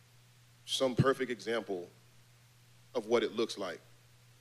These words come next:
to have a relationship with the Lord that's so perfect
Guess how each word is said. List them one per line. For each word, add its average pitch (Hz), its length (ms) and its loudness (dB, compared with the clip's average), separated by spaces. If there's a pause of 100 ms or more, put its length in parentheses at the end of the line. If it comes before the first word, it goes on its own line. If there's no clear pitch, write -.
(1120)
to 107 60 0
have 117 200 4
a - 20 2
relationship 110 560 2
with 101 100 -2
the 104 60 0
Lord 104 280 0
that's 98 140 -12
so 104 160 -6
perfect 98 400 -4